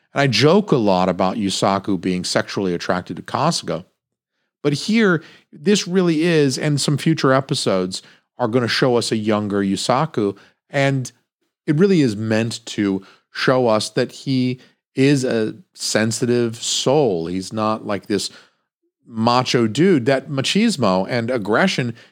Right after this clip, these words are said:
is clearly a front to cover his sensitive nature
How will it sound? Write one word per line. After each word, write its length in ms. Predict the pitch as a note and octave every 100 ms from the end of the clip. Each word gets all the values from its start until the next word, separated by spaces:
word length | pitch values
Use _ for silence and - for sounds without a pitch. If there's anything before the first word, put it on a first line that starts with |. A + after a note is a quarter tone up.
| _
is 300 | C#3 C3 C3 - _ _ _ _ -
clearly 460 | - E3+ F#3+ D3
a 100 | A2
front 400 | - - G#2 G2+
to 220 | - - A2+
cover 380 | - A2+ A2
his 260 | G2+ G2 F#2+ - _
sensitive 880 | _ - - B2 B2 - G2+ F#2+ F2
nature 580 | F#2+ G2+ A2+ - E2+ D#2+